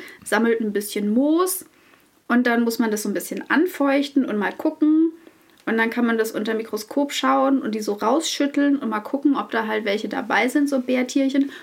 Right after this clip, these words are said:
Und wenn da welche dabei sind, dann kann man die dann halt behalten und füttern und regelmäßig angucken.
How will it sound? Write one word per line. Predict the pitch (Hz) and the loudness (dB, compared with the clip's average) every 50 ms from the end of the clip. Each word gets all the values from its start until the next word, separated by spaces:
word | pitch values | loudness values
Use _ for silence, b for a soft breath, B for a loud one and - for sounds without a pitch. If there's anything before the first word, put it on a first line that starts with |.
| B B | B B
Und | 208 220 226 | -4 -2 0
wenn | 220 226 247 | 2 4 4
da | 277 285 | 4 4
welche | 277 277 277 277 262 | 4 2 2 2 2
dabei | 269 254 247 247 247 247 254 | 2 2 2 2 2 2 4
sind, | 247 262 247 240 | 4 2 2 2
dann | 240 233 233 233 | 2 0 0 0
kann | 233 233 240 | -2 0 0
man | 233 233 233 233 233 | 0 2 2 0 0
die | 233 226 | 0 -2
dann | 214 214 220 226 220 214 | -2 -2 0 0 -2 -4
halt | 208 214 220 - - | -4 -4 -6 -6 -4
behalten | - 190 196 - 185 196 214 214 269 262 254 240 | -6 -6 -4 -2 -2 -2 0 2 2 2 2 2
und | - 185 214 208 | 0 -2 -4 -4
füttern | - - 226 220 269 254 254 247 - | -2 -4 -2 0 2 2 2 2 2
und | 214 220 220 214 - | 0 -2 -4 -4 -6
regelmäßig | 214 208 220 214 208 202 202 - 208 - - | -6 -4 -2 -2 -4 -4 -4 -6 -10 -6 -6
angucken. | - 180 185 - - - - - - | -6 -6 -6 -8 -10 -12 -12 -14 -20